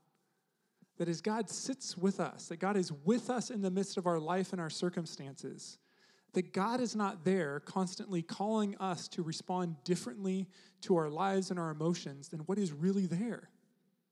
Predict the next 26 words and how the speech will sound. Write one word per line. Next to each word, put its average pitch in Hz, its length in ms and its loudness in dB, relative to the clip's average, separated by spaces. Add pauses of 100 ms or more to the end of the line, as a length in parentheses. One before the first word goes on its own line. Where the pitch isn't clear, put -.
(500)
And 208 140 0
we 226 100 6
see 240 320 2
this 226 260 -2 (120)
over 220 420 8
and 185 180 2
over 190 380 8
again 180 260 0
in 175 80 -2
Scripture, - 520 -2 (320)
that 180 120 2
there's 180 240 6 (120)
invitations 208 680 4
to 180 100 -6
grieve 180 360 0
and 165 100 -2
there's 156 220 -4
invitations 165 680 -2
to 147 80 -8
joy. 131 340 -6 (960)
And 180 140 4
they 190 100 6
happen 202 480 -2
at 175 280 -4
the 175 100 -2
same 185 560 -2